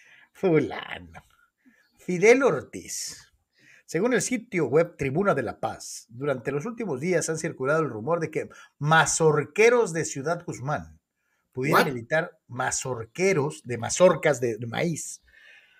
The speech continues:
Speaker 1: de Ciudad Guzmán, Jalisco, pudiera militar en La Paz, Baja California, adquiriendo la plaza de los Lobos Marinos, que jugaron la temporada dos mil diecinueve dos mil veinte en la Serie B de la Liga Premier,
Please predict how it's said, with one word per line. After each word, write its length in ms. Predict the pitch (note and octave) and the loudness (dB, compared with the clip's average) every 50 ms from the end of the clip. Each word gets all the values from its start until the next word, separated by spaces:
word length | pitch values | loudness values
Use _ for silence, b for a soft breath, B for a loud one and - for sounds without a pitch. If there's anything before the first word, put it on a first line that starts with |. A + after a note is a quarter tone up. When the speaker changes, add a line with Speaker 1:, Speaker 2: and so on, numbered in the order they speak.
| b b b b _ - | b b b b _ 0
Speaker 1:
de 200 | D3 D#3 D3 - | 6 6 6 6
Ciudad 380 | - D#3 D#3+ D3 D#3+ F#3 G3 | 6 4 8 10 10 10 8
Guzmán, 320 | G3+ G3 D3+ D#3 F3+ F#3 D#3 | 8 4 2 2 0 0 0
Jalisco, 560 | - D3+ D#3+ F3 C#3+ - - - G#2 G#2+ _ _ _ _ _ _ _ _ _ _ _ | -2 -2 -2 -2 -4 -4 -8 -12 -18 -20 _ _ _ _ _ _ _ _ _ _ _
pudiera 360 | - D3 D3+ D#3 F#3 A3 A3+ | -8 -4 0 4 6 6 6
militar 500 | G#3+ G#3 G3 F3 D#3+ D#3 D#3 - F#3 F#3+ | 4 4 0 0 0 0 2 4 4 4
en 120 | G3+ G3 F3+ | 4 2 0
La 160 | D#3+ C#3 - | 0 0 2
Paz, 160 | F3 F3+ F3 | 0 0 0
Baja 200 | F3+ E3 F3 F#3+ | -2 -4 -4 -4
California, 680 | - D#3 C3+ C3 A#2 - F3+ G3+ F3+ C3+ C3 C#3+ C#3 B2 | -2 -2 -2 -2 -4 -4 -2 -2 -2 -2 -2 -4 -6 -8
adquiriendo 480 | A2+ - - C3 C#3 E3 F#3 G3+ G3 | -8 -10 -8 -6 -6 -4 -4 -2 0
la 180 | E3+ B2+ A2+ - | -2 -2 -2 -2
plaza 300 | - F3 F3 - - E3+ | -4 -4 -2 -2 -4 -6
de 100 | D3 C#3+ | -4 -4
los 220 | B2+ A#2+ G#2+ A2 | -6 -6 -8 -8
Lobos 420 | B2 C#3+ F3+ G#3 G3+ F#3+ E3 - C3 | -4 -2 0 0 0 0 -4 -4 -6
Marinos, 840 | B2+ B2 A#2 F3 A3+ G#3+ D#3 B2+ C3+ E3 - - - - - _ _ _ _ _ _ _ _ _ _ - _ _ _ _ _ _ _ _ _ _ _ _ _ _ _ _ _ _ _ - | -6 -4 -4 -2 -2 -2 -2 -4 -6 -12 -12 -16 -20 -20 -20 _ _ _ _ _ _ _ _ _ _ -20 _ _ _ _ _ _ _ _ _ _ _ _ _ _ _ _ _ _ _ -10
que 100 | C3 A2 | -8 -6
jugaron 320 | A#2 B2+ C3+ E3 F#3 F#3+ | -2 2 4 4 4 4
la 100 | E3+ C3+ | 2 0
temporada 360 | - C3 A2+ G#2+ C3 D#3+ F3+ | 0 -2 -4 0 2 2 2
dos 120 | E3 C3 A2+ | 2 0 -2
mil 140 | D3+ E3+ F3 | -4 -4 -4
diecinueve 460 | E3 C3+ - - B2+ C#3 D#3+ F3+ E3 | -4 -6 -6 -6 -4 -2 -2 0 0
dos 160 | C3+ A2+ A2 | -2 -4 -4
mil 160 | D3 D3+ C3+ | -6 -2 0
veinte 400 | D3 F3+ F#3+ E3+ - - - - | 2 2 2 0 -4 -6 -12 -16
en 80 | A2+ G#2 | -14 -12
la 80 | F#2+ | -8
Serie 280 | - - D#3+ E3 D#3+ D3 | -2 -2 0 2 2 4
B 180 | B2+ D3+ D#3+ D#3+ | 6 6 6 6
de 100 | E3 D3 | 4 0
la 100 | B2+ A#2 | 0 0
Liga 220 | C3+ C#3+ D3 C#3 | 0 0 0 0
Premier, 440 | - C#3 D3 F#3 G3 F3+ C#3 G2 | 0 -2 -2 0 0 -2 -2 -4